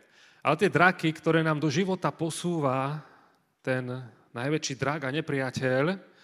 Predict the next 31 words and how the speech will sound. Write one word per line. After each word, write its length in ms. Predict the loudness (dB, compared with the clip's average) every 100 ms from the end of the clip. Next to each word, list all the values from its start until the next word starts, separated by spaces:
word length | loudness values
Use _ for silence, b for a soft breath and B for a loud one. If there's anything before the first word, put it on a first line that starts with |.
| b b
otec 240 | -2 -2
lží, 720 | -2 -2 -2 -2 -2 -2 -4 B B B B
a 400 | -4 -2 0 -2 -4
vždy 480 | -6 -4 0 0 2
vyzerajú 720 | 0 2 6 6 6 4 0
úžasne, 720 | -4 -2 -2 -2 -6 -6 -8 -12 _ _ _
vždy 220 | -8 -2
vyzerajú 400 | 0 2 2 2 0
prítulne, 720 | -4 -4 -4 -4 -2 -2 -4 -10 _
vždy, 160 | -12 -6
ako 220 | -2 -2 2
tam 220 | 0 4
na 100 | 4
tých, 220 | 4 -2 -4
na 140 | -4
tom 160 | -2 -2
slajde, 400 | 0 0 0 -2
nevi-, 320 | 4 4 4
nádherne, 460 | 2 0 2 2 4
wow, 260 | 4 4 2 -4
to 140 | -16 B B B B B -4
má 80 | -4
také 200 | -2 0
vajíčko, 560 | 2 2 0 -4 -2 -2
ako 240 | -2 -6
z 120 | -6
nejakého 200 | -6 -8
science 240 | -6 -6 -6
fiction, 360 | -8 -6 -8 -8
čo 120 | -10
pozeráme, 600 | -6 -2 -2 -2 -4